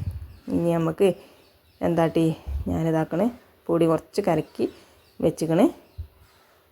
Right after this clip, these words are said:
അപ്പോൾ ഇതിങ്ങനെ തിളക്കണീൻ്റെ ഇടയിൽ ഞാൻ നമ്മളെ സാനൂട്ടന് നല്ല പണി, അവിടെ ചെടി വെച്ചിടാന്ന് പറഞ്ഞങ്ങാണ്ട് പത്തണി മുല്ല ഉണ്ടല്ലോ, അത് കുഴിച്ചിട്ടാൽ നല്ല രസമാണല്ലോ പുകിരിഞ്ഞാൽ.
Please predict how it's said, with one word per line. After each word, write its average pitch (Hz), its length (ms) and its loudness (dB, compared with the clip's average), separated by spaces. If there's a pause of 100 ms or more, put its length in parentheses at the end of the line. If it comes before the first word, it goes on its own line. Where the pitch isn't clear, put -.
(280)
അപ്പോൾ 196 240 4
ഇതിങ്ങനെ 208 300 4
തിളക്കണീൻ്റെ 190 540 4
ഇടയിൽ 180 200 4 (100)
ഞാൻ 165 160 2 (260)
നമ്മളെ 170 260 0
സാനൂട്ടന് 165 460 0
നല്ല 165 340 2
പണി, 156 220 2
അവിടെ 156 200 0
ചെടി 175 220 6
വെച്ചിടാന്ന് 170 440 2
പറഞ്ഞങ്ങാണ്ട് 156 420 0 (420)
പത്തണി 208 320 6
മുല്ല 202 200 8
ഉണ്ടല്ലോ, 147 220 0 (200)
അത് 165 180 -2
കുഴിച്ചിട്ടാൽ 175 460 0
നല്ല 160 260 2
രസമാണല്ലോ 156 480 -2
പുകിരിഞ്ഞാൽ. 156 440 0